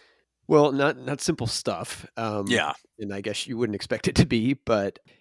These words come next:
Speaker 1: what can we do to help? What needs to take place so that we can, you know, accelerate our efforts to get to those ecosystems that we need that will enable our forests to be more sustainable in a changing climate?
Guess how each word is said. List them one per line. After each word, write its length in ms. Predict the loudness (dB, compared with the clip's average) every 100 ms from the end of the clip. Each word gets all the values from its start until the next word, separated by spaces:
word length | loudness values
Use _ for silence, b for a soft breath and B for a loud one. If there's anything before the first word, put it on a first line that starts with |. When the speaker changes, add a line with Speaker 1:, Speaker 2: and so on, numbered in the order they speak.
| _
Speaker 1:
what 220 | -6 -4
can 120 | 0 0
we 120 | 2
do 120 | 0
to 80 | -2
help? 340 | 2 2 2
What 140 | -2 -4
needs 280 | -8 -8 -10
to 80 |
take 280 | -6 -6 -4
place 580 | -2 2 2 2 -2 -4
so 260 | -6 0 2
that 120 | 2
we 120 | -2 -4
can, 340 | -4 -4 -6 -12 _
you 100 | -6
know, 120 | -6 -8
accelerate 920 | -6 -2 2 6 4 2 -2 -6 -10 -8
our 420 | -6 -4 -6 -10 -14 _ _ _
efforts 380 | 0 2 -2 -2
to 100 | -4
get 200 | -4 -4
to 100 | -4
those 480 | -2 -2 0 -2 -4 _ _ _ _ -2
ecosystems 600 | 4 4 4 -2 -4 -4
that 120 | -4
we 140 | -4 -4
need 640 | -4 -4 -4 -4 -8 -12 -6
that 100 | -4
will 240 | 0 0 -2 -2
enable 340 | 0 2 2
our 100 | 0
forests 340 | 0 -2 -2 -4
to 60 |
be 100 | -4
more 200 | -4 -4
sustainable 800 | -4 -2 0 0 -2 -4 -8 -10 _ _ _
in 140 | -2
a 200 | -2 -4 -8 _
changing 300 | -4 -4 -4
climate? 380 | -4 -4 -4